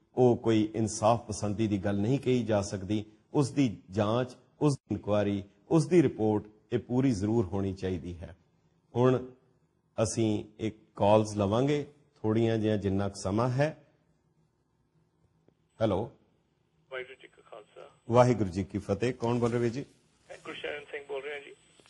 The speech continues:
Speaker 1: ਹਾਂਜੀ, ਗੁਰਸ਼ਰਨ ਸਿੰਘ ਜੀ।
Speaker 2: ਉਦੋਂ, ਤੀਹ ਸਾਲ ਪਹਿਲਾਂ ਮੈਂ ਤੇ ਬਹੁਤ ਛੋਟਾ ਸੀ।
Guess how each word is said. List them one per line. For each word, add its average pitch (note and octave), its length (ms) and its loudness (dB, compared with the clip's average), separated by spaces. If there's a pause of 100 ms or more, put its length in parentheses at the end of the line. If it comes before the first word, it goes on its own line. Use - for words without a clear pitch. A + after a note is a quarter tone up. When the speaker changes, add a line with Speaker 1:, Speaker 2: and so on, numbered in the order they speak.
(140)
Speaker 1:
ਹਾਂਜੀ, A2+ 160 0
ਗੁਰਸ਼ਰਨ G2 400 -2
ਸਿੰਘ G#2 200 -6
ਜੀ। B2+ 160 -8 (380)
Speaker 2:
ਉਦੋਂ, F3+ 280 -2 (760)
ਤੀਹ F3+ 120 -6
ਸਾਲ E3 160 4
ਪਹਿਲਾਂ D#3+ 380 -4 (720)
ਮੈਂ C3 80 -2
ਤੇ - 80 -6
ਬਹੁਤ C#3 200 -4
ਛੋਟਾ C3+ 300 -2
ਸੀ। C3 200 -10